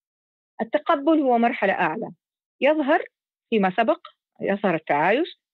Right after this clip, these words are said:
ولكن نضيف عليه نوع من الاعتياد على الآخر، فنبدأ شوية شوية نت-، نت-، نتحرك من التعايش إلى التقبل، وفي أشياء بنسويها مع بعض أحيانًا، فممكن عندنا إزالته. ثم نصل إلى مرحلة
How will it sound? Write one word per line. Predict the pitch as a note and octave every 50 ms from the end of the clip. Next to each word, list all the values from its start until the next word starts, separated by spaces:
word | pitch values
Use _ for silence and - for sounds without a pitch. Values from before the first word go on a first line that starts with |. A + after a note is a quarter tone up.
| _ -
ولكن | - E3+ E3+ F#3 F#3 F3+ - F#3 E3 E3
نضيف | E3+ E3 G3 A3 A3 G#3+ -
عليه | - E3 E3+ F3 F3+ F3+ F#3 F#3 _ _ _ _ _ _ -
نوع | F#3+ G3+ G3
من | F3 F#3 F3+ E3+
الاعتياد | E3 - D3+ E3+ F#3 - - - E3+ D#3+ D#3 D#3 F3+ _ _ _ _ _ _ _ _ _ _ _ - D#3+
على | D#3+ E3
الآخر، | C#3 - E3 D#3 D3 - - D3 - - _ _ _ _ _ _ -
فنبدأ | A3+ C#4 C#4 A3 G3 F#3+ G3
شوية | - - - B3+ B3 A3
شوية | G#3 - A#3+ B3 B3 A#3 G#3+
نت-، | G3+ F#3 - -
نت-، | - - F3 E3+ E3+ - F#3+
نتحرك | E3 - - F3 - - A#3+ A#3+ A3+ F#3+ E3 D#3+ - -
من | - E3+ E3+
التعايش | F3 - - - F#3+ F#3+ G#3 A3+ A#3 B3 C4 B3+ - - _ _ _ _ _ _ -
إلى | G3+ G3+
التقبل، | G3+ G3 - F#3 - - A3 G3+ F#3 F3 G3 G3+ G3+
وفي | - F#3+ - B3+ B3
أشياء | G3 - A#3 G#3
بنسويها | F#3+ F3+ F3 E3+ - F#3+ F#3+ G3+ F#3+ F3+
مع | E3+ E3+ D#3+
بعض | D#3+ F3+ E3+ D#3 D#3 - - -
أحيانًا، | - - - E3+ D#3+ D#3+ E3 E3 D#3+ - _ _ _ _ _ _ -
فممكن | G3 F#3 G#3+ A3 G#3 - G3+ F#3 F3+ E3 - _ _ _ _ -
عندنا | F#3+ F#3 F3+ E3+ E3+ _ _ _ _ _ _ _ _ _ - -
إزالته. | C#3+ D#3 D3+ D3+ D3 D3+ - _ - - _ _ _ _ _ _ _ _ _ _ _ -
ثم | B3+ B3 C4 C4+
نصل | D#4+ D#4+ - D4+
إلى | A3+ A#3 G#3+ A3 G#3
مرحلة | G3+ G#3 G#3 - - F#3 F3